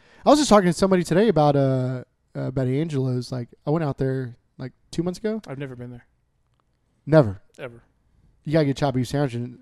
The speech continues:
Speaker 1: and, and, and two ribs and the potato salad and beans.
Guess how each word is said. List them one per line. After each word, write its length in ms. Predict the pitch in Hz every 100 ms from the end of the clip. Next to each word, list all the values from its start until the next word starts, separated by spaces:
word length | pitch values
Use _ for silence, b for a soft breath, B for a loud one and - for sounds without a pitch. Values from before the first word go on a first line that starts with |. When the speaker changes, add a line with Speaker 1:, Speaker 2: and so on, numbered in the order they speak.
| 202
Speaker 1:
and, 160 | 123
and, 240 | 135 127 139
and 240 | 127 -
two 140 | 156
ribs 360 | 139 147 139 135
and 200 | 123 117
the 80 | 120
potato 280 | - 139 139
salad 300 | 135 139 131
and 80 | 113
beans. 400 | 139 123 104